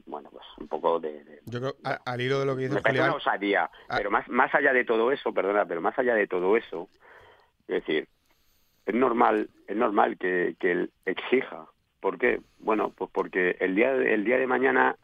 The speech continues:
Speaker 1: hoy el club tiene un valor. Y el día de mañana, si él mejora el club, mejora las infraestructuras,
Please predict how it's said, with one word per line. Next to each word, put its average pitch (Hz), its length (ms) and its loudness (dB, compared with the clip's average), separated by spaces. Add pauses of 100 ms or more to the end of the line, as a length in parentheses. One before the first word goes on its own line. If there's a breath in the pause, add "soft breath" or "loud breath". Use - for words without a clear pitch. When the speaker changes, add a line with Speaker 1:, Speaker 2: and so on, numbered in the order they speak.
(320)
Speaker 1:
hoy 123 180 2
el 120 100 0
club 135 200 -2
tiene 123 360 0
un 117 140 -2
valor. 82 380 0 (680)
Y 101 100 2
el 98 100 2
día 117 160 4
de 135 80 2
mañana, 127 400 2 (100)
si 101 120 0
él 113 120 2
mejora 110 560 0
el 95 380 -2
club, 131 300 2
mejora 104 380 2
las 98 260 2 (160)
infraestructuras, 117 1040 -2